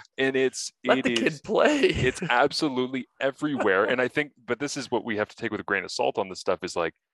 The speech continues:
Speaker 1: would you rather have it the way it often is where nobody gives a damn?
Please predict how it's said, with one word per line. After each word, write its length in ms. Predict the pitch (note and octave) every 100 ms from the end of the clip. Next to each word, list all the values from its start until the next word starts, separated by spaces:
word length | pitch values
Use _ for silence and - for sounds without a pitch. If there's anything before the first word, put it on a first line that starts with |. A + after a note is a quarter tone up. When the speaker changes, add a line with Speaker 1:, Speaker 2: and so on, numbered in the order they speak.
| _ _ _
Speaker 1:
would 260 | - A2+ B2
you 120 | A#2
rather 400 | G#2+ G#2+ C3 D#3+
have 340 | - - G#2 A#2
it 140 | A2+
the 80 | A2
way 240 | G2 G#2
it 160 | G2 F2+ _
often 400 | F2+ F#2 - F#2+
is 200 | F2+ G#2+
where 240 | F#2+ F#2+
nobody 480 | F2 F2 F#2 F#2+ G#2 -
gives 240 | G2 F#2
a 80 | F#2+ - -
damn? 460 | E2+ E2+ A2 F3+